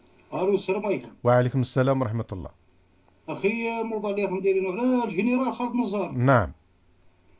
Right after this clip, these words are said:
Speaker 1: شوف اخي الكريم.
Speaker 2: ايوا، تفضل.
Speaker 1: قضية الجنرالات الأغلبية نتاعهم، يعني هاد لي جينيرو تاع الجزائر الأغلبية نتاعهم.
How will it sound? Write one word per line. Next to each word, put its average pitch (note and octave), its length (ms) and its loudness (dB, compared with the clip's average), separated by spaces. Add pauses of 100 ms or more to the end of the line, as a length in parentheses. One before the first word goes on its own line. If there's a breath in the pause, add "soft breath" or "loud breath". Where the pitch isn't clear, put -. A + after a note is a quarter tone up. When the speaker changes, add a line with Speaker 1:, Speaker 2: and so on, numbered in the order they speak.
(300)
Speaker 1:
شوف - 300 -2
اخي F#3+ 360 0
الكريم. E3+ 460 -2 (260)
Speaker 2:
ايوا، A2+ 260 4
تفضل. G2 360 -4 (720)
Speaker 1:
قضية G3 340 -2
الجنرالات F#3 680 0
الأغلبية F3 540 -2
نتاعهم، D3+ 360 -4
يعني C#3 240 0
هاد C#3+ 100 -2
لي D3+ 80 4
جينيرو D3+ 400 0
تاع C3 140 -4
الجزائر C#3 480 2
الأغلبية E3+ 800 0
نتاعهم. G2 440 -6